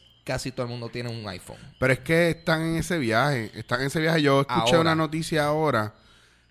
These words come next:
Speaker 2: que, pues, ya rápido, dado al, al, al éxito, yo me imagino que ya tuvo que haber habido un prototipo,
Speaker 1: Mm.
Speaker 2: pero están buscando o están renovando consolas todos los años buscando la manera de llevarlo, la consola,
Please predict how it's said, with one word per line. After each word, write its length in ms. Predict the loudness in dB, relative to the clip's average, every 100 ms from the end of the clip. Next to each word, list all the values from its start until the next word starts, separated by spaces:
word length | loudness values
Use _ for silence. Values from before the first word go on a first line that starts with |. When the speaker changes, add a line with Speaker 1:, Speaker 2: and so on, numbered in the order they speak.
| _ -12
Speaker 2:
que, 520 | -6 -4 -2 -2 -6 -8
pues, 140 | -14 -14 _ -12
ya 400 | -4 -2 -2 -6 -16
rápido, 420 | -4 -2 0 -2 0
dado 340 | 0 2 2
al, 360 | 2 0 -2 -6
al, 320 | -8 -10 -10
al 160 | -8 -8
éxito, 540 | -8 -10 -8 -8 -8 -6
yo 140 | -6
me 60 | -4
imagino 280 | -4 -4 -4
que 120 | -2
ya 380 | -2 -2 -2 -8 -6
tuvo 180 | -4 -4
que 60 |
haber 240 | -4 -4 -4
habido 260 | -4 -6
un 100 | -6
prototipo, 640 | -4 -4 -6 -6 -6 -10 -12 _ _
Speaker 1:
Mm. 180 | -14 -12 -14 -14 -6
Speaker 2:
pero 140 | -4
están 300 | -4 -4 -4
buscando 760 | -4 -4 -6 -4 -4 -4 -6 -10 _ _ _ _
o 160 | -6 -4
están 280 | -4 -6 -6
renovando 520 | -6 -4 -4 -2 -4
consolas 560 | -6 -6 -2 -2 -2 -4
todos 140 | -2
los 200 | -2 -4
años 460 | -4 -2 -2 -2 -6 _ _ _ -6 -2
buscando 520 | -2 0 -2 0 0
la 100 | 0
manera 520 | -2 -2 0 0 -2
de 460 | -6 -4 -2 0 -2
llevarlo, 680 | 0 2 2 2 0 -2 -8
la 240 | -8 -6 -6
consola, 760 | -6 -8 -6 -4 -2 0 -2